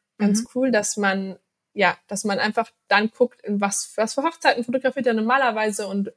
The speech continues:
Speaker 1: passt meine da rein, weil dann kann der Fotograf oder die Fotografin auch seine beste Arbeit abliefern.
Speaker 2: Ja, es macht total Sinn und geht auch sehr stark wieder zurück auf dieses Thema, was wir vorhin besprochen hatten, so ein bisschen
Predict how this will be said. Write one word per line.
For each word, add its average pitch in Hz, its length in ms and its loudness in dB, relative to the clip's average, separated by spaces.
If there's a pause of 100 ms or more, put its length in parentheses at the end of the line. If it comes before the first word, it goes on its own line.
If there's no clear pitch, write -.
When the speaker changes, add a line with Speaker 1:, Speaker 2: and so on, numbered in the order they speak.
(120)
Speaker 1:
passt 233 280 -2
meine 202 260 2
da 196 80 0
rein, 214 320 2 (240)
weil 196 120 2
dann 202 140 2
kann 214 220 -4
der 196 140 0
Fotograf 214 500 0
oder 202 80 -4
die 196 80 -4
Fotografin 208 540 0
auch - 180 -10
seine 190 240 -4
beste - 380 -6
Arbeit 190 440 -4
abliefern. 190 580 -6 (760)
Speaker 2:
Ja, 202 100 0
es 226 120 0
macht 254 180 0
total 254 440 0
Sinn 262 140 -2
und 240 140 -2
geht 247 160 -4
auch 214 100 0
sehr 240 220 -4
stark 240 440 0
wieder 220 180 -4
zurück 226 360 -6
auf 202 120 -2
dieses 196 280 -8
Thema, 233 720 0
was 208 200 -2
wir 208 80 -6
vorhin 240 240 2
besprochen 214 380 -2
hatten, 208 220 -2
so 202 60 -2
ein 196 40 -4
bisschen 220 380 -2